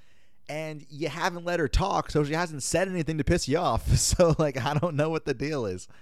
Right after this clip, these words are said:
<sighs> Ah, they're just,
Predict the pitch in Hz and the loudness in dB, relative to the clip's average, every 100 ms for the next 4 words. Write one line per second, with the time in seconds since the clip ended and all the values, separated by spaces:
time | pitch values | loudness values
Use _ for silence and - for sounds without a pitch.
0 | - - - - - - - - - - | -20 -20 -20 -20 -20 -20 -18 -14 -14 -16
1 | - - 508 - 480 - - - - - | -20 -12 -12 -10 -16 -18 -20 -20 -20 -20
2 | - - - - - - - - - - | -20 -20 -20 -20 -20 -20 -20 -20 -20 -20
3 | - - - - - - - - - - | -20 -20 -20 -20 -20 -20 -20 -20 -20 -20
4 | - - - - - - - - - - | -20 -20 -20 -20 -20 -20 -20 -20 -20 -18
5 | - 277 285 277 262 240 226 202 180 151 | -12 -8 -6 -6 -6 -8 -12 -14 -16 -20
6 | - - - - - - - - - 208 | -20 -20 -20 -20 -20 -20 -20 -14 -8 -4
7 | 196 165 147 139 120 113 107 120 120 123 | -4 -4 -6 -6 -6 -8 -8 -12 -12 -12